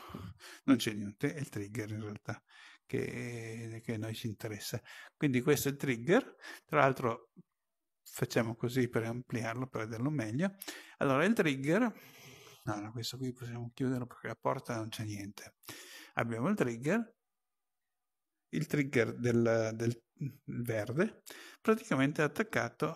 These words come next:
alla, allo script porta. Io ho messo, metto script in, in cima così per capirci qualcosa, ok? Quindi è sc-, attaccato allo script porta e, eh, lo script porta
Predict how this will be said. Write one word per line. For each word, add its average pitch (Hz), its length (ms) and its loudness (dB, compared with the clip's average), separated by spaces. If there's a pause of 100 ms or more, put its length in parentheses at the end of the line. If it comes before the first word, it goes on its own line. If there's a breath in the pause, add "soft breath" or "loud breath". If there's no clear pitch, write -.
(160)
alla, 123 520 2 (400)
allo 127 400 2
script - 540 0
porta. 113 540 2 (420 loud breath)
Io 311 100 8
ho - 20 4
messo, 143 420 4
metto 143 340 2
script - 540 2
in, 156 260 4 (200)
in 190 200 4
cima 139 380 4
così 123 220 2
per 127 120 0
capirci - 440 -4
qualcosa, 107 540 -4
ok? 196 440 0 (540 loud breath)
Quindi 143 260 4
è 156 80 0
sc-, - 140 -4
attaccato 196 500 2
allo 147 80 6
script 269 340 0
porta 170 540 6
e, 180 300 4
eh, 151 240 8
lo 143 100 4
script - 420 0
porta 127 560 4